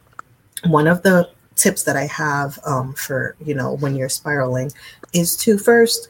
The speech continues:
like I always say, be aware of your thoughts. So understand, so that you understand where that, when that spiral starts. But one thing that I learned, um,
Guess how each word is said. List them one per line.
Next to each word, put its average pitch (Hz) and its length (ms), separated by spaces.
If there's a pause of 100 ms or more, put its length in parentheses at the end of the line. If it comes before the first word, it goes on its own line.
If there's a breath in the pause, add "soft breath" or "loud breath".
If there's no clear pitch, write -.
like 156 240
I 160 80
always 147 440
say, 151 160
be 170 180
aware 147 480
of 165 120
your 165 120
thoughts. 151 340
So 147 160
understand, 147 680
so - 180
that 147 180
you 147 160
understand 160 540
where 143 120
that, 127 200
when 143 200
that 131 180
spiral 131 340
starts. - 440 (380 loud breath)
But 165 300
one 175 340
thing 202 220
that 185 120
I 156 120
learned, 143 480 (160)
um, 139 300